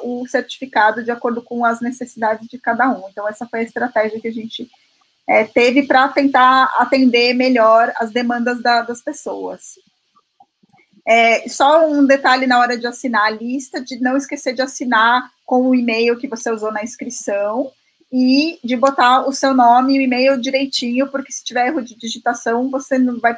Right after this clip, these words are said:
não vai, ou o seu certificado vai vir com o nome errado, ou você não vai receber, porque o e-mail vai, vai, não vai chegar. Então, só prestem atenção nisso.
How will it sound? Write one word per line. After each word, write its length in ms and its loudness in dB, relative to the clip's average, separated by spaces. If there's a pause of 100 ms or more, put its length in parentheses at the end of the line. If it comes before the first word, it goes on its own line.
não 220 -2
vai, 160 0
ou 440 0
o 60 -8
seu 180 -2
certificado 440 -2
vai 80 -6
vir 80 -10
com 100 -16
o 60 -8
nome 180 -2
errado, 420 0
ou 140 4
você 240 -2
não 100 0
vai 120 0
receber, 380 -2
porque 160 -8
o 20 -4
e-mail 400 -2
vai, 280 -2 (160)
vai, 200 -4 (260)
não 140 -8
vai 160 -4
chegar. 360 -2 (560)
Então, 160 -8
só 140 0
prestem 380 -2
atenção 420 0
nisso. 380 -6